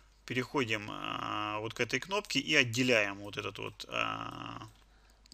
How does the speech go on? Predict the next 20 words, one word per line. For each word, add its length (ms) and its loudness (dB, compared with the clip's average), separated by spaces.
менеджер 460 0
атрибутов. 640 0
Правой 300 8
кнопкой 380 0
мыши 260 2
по 100 -4
этой 180 -2
ребристой 440 -2
поверхности 800 2
выбираем 480 0
Rename, 800 0
Ctrl-V, 580 0
вставляем 640 -2
сюда 260 -6
вот 100 -8
этот 240 -10
текст. 500 0
Давайте 420 -10
лишнее 360 -6
уберем. 440 -2